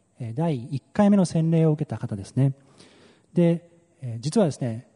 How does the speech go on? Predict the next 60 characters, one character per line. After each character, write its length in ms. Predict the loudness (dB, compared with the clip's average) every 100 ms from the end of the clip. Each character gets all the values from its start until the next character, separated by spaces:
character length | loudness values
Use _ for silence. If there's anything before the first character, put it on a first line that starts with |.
| -6
私 220 | -2 -2
た 60 | -2
ち 100 | -6
土 180 | -6 0
浦 140 | 2
恵 140 | 2 2
み 240 | 4 2
教 240 | 2 0 0
会 240 | 0 2
の 260 | 4 4 2
支 220 | 0 2
援 240 | 4 2
を 80 | 0
通 220 | 0 0
し 100 | 0
て、 400 | 0 0 0 -4 _ _ _
サ 160 | -6 -2
ポ 140 | -2
ー 40 |
ト 120 | 0 -2
を 60 |
通 240 | 0 0 0
し 60 |
て 220 | 0 -2
進 220 | 0 -2 0
学 180 | -2
校 100 | -4 -8
を 40 |
卒 260 | -8 -6 -2
業 120 | -2
さ 120 | -2
れ 100 | -4
て、 320 | 2 0 0 _ _ _
そ 140 | -8
し 80 | -8
て 360 | 0 0 0 _ -8
今 300 | -6 -6 -8 _
三 280 | -4 0 2
十 160 | 0 -4
六 220 | 0 4
年 180 | 4 4
間、 240 | -2 -10 _ _ _
こ 120 | -6
の 60 | -2
ド 100 | 0
ゥ 20 |
ク 140 | 0
教 160 | 0 -2
会 140 | -2
の 80 | -6
牧 160 | -6 -8 -6
会 200 | -4 -2
を 100 | -4
な 100 | -4
さ 120 | -6
っ 40 |
て 200 | _ -10
い 160 | -8 -8
ま 100 | -10
す。 160 | -14